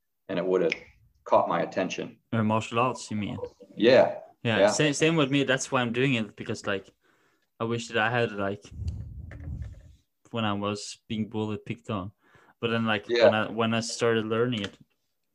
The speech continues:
Speaker 2: I was
Speaker 1: You know, the funny thing about
Speaker 2: Yeah.
Speaker 1: all that is, too, if you did, let's say you did
Speaker 2: Yeah.
Speaker 1: do that,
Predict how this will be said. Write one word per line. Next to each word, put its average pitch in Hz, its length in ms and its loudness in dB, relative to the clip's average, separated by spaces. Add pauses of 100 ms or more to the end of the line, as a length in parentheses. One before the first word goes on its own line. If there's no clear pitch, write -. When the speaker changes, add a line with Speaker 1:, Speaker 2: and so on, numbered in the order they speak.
(440)
Speaker 2:
I 104 60 -6
was 98 360 -6
Speaker 1:
You 139 100 2
know, 165 200 4
the 143 100 4
funny 165 360 4
thing 156 260 4
about 131 300 8
Speaker 2:
Yeah. 135 60 6
Speaker 1:
all 127 120 6
that 127 220 2
is, 123 200 -10
too, 135 420 -4
if 151 260 2
you 131 220 -2
did, 104 440 2
let's 101 240 -2
say 113 120 4
you 113 180 0
did 113 380 0 (120)
Speaker 2:
Yeah. 107 240 -2
Speaker 1:
do 85 120 -8
that, 82 220 -8